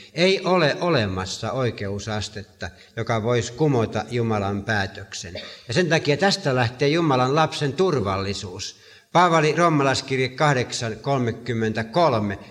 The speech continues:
kysyy, "Kuka voi syyttää Jumalan valittuja?"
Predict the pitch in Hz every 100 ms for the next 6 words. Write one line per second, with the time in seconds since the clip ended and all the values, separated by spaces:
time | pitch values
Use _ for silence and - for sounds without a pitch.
0 | - 160 - 120 110 175 180 175 135 139
1 | 139 - 156 139 - 123 120 113 135 127
2 | 117 110 104 123 113 98 - 98 95